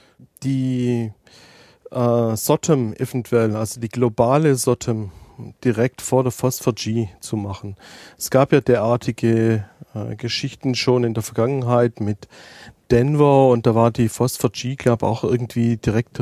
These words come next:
danach oder davor, äh, in, in den U S A und entsprechend ähnlich war's mit China und, äh, sotem in Japan, wobei die fos four G dann in China irgendwie gecancelt worden ist aus,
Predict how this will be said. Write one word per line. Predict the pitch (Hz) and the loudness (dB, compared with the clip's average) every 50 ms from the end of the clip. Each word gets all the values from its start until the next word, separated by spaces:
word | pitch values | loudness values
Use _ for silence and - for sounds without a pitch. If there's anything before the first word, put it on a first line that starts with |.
| 113 - | -4 -2
danach | - 113 110 107 110 117 135 135 - | 0 0 2 2 2 2 2 2 2
oder | - 117 113 | 0 0 0
davor, | 110 107 107 - - - 104 113 120 127 131 - - - - - - - - - _ - - | 0 -2 -4 -4 -6 -4 -2 0 0 -2 -4 -6 -10 -20 -20 -20 -20 -20 -20 -20 _ -16 -8
äh, | - 113 113 113 113 - - | -2 0 0 0 0 -2 -4
in, | 117 113 113 110 113 110 113 113 - | -4 -4 -4 -4 -4 -6 -8 -8 -8
in | - 117 117 117 | -6 -6 -4 -4
den | 120 | -2
U | 123 123 123 | 2 4 4
S | 120 - - | 4 4 0
A | - 113 117 120 123 123 123 123 127 | 0 2 2 4 4 4 4 4 2
und | 113 113 113 101 104 101 - - - | 2 0 -4 -6 -8 -10 -12 -12 -10
entsprechend | - - 110 117 - - - - 117 120 - - 123 117 - | -10 -8 -8 -8 -10 -8 -2 -2 -2 0 0 -2 -4 -4 -4
ähnlich | - 110 113 127 127 123 120 110 - 107 | -4 -4 -2 0 0 0 -2 -2 -4 -4
war's | 101 104 104 120 117 - - - | -2 0 0 0 -2 -2 -4 -6
mit | 113 104 - - _ - - - - - - - - - - - - - _ _ _ _ _ _ | -6 -6 -6 -10 _ -20 -20 -20 -20 -20 -20 -20 -20 -20 -20 -20 -20 -20 _ _ _ _ _ _
China | - - - - 123 127 151 156 156 151 147 147 | -20 -18 -16 -10 -4 -2 0 2 4 4 4 4
und, | 139 - - 127 127 123 120 _ - - - - - - - - | 2 2 0 0 -2 -2 -6 _ -12 -12 -12 -12 -14 -14 -12 -12
äh, | 113 - 123 120 123 120 120 120 | -10 -6 -2 -2 0 0 0 0
sotem | 113 - - - 139 135 - - 135 127 131 123 | -2 -2 0 0 -2 0 0 -2 0 0 -2 -4
in | 104 117 117 117 117 117 113 110 107 104 | -4 -4 -4 -4 -2 -4 -4 -4 -6 -8
Japan, | 98 104 104 101 110 135 139 - - 139 139 139 135 135 127 | -4 -2 -2 2 2 0 0 2 2 2 4 4 2 2 0
wobei | 117 120 - - 113 113 113 | -2 0 2 2 2 2 0
die | - - 113 113 110 110 110 107 107 107 101 | -2 -4 -4 -2 -2 -2 -2 0 -2 -2 -4
fos | - - - 123 123 - | -6 -4 -4 -4 -4 -2
four | - - 120 | 0 -2 -2
G | 110 - - 127 131 | -2 -2 -4 -4 0
dann | 127 131 117 117 110 107 | 2 2 2 2 -2 -4
in | 107 | -6
China | - - 131 131 131 127 117 120 | -8 -4 -2 0 2 2 2 2
irgendwie | 120 123 113 110 117 110 | 0 -2 -2 -2 -4 -4
gecancelt | - - 107 - - 113 127 147 - - 139 - | -4 -4 -6 -4 -4 -4 -4 -4 -8 -10 -6 0
worden | 120 117 120 117 120 113 | 2 2 2 2 0 -4
ist | 110 113 - - | -4 -6 -6 -8
aus, | - 113 113 113 113 110 - - - | -8 -8 -6 -6 -8 -8 -8 -8 -8